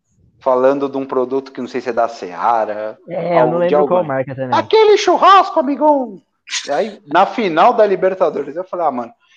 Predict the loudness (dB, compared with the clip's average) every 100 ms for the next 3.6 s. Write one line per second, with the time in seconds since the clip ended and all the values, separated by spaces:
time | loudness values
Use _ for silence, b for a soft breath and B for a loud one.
0 | b 2 4 6 4 4 4 2 -2 -4
1 | -4 -6 -6 -6 -4 0 -2 -2 -6 -6
2 | -6 -6 -6 -8 -10 -14 -20 -16 -8 -6
3 | 0 2 2 0 -10 -20